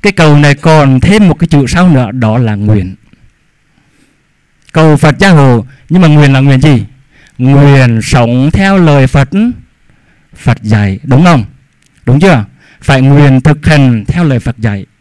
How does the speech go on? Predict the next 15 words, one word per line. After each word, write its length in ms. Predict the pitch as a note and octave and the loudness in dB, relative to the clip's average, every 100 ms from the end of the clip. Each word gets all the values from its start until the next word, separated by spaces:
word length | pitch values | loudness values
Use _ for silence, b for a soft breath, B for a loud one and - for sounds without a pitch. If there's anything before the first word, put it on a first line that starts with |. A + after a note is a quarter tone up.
| _ | _
cái 180 | B2+ A2+ | -6 -2
này 180 | B2 A#2 | -2 -2
mới 200 | G#2+ A2 | -2 -4
là 140 | G#2 | -6
quan, 300 | F#2+ B2 B2+ C#3 _ _ | -10 -10 -10 -12 _ _
quan 180 | A2+ G#2+ | -14 -12
trọng. 220 | F2+ F2 - B B B B - | -14 -16 -20 B B B B -2
Cho 120 | D#3+ | 0
nên 100 | F3 | 2
chữ 140 | C#3+ | 0
cầu 240 | C3+ D#3 D3 | -2 0 2
nguyện, 320 | C3+ C3+ A#2+ | 2 2 0
hai 220 | G#2+ F3 | -2 -4
cái 220 | E3 B2 | -4 -4
này 300 | C3 B2+ A2 | -2 -2 -4